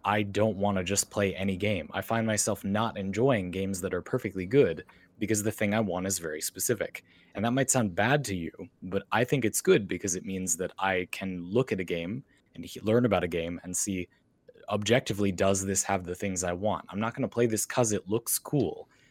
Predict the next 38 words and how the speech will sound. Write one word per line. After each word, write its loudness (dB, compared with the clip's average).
because 2
if 0
it -2
looks 2
cool 4
but 2
it's 0
not -2
fun, 2
like, -4
what 2
will 0
my 2
life 0
be -4
like -2
playing -10
this -4
game? -14
Do -2
I 2
want 0
that? 4
And 0
I 2
feel 2
like 4
people -2
don't 2
think 2
about 2
that, -8
and -6
they 0
should. 2
You -2
should. 4
Uh, -12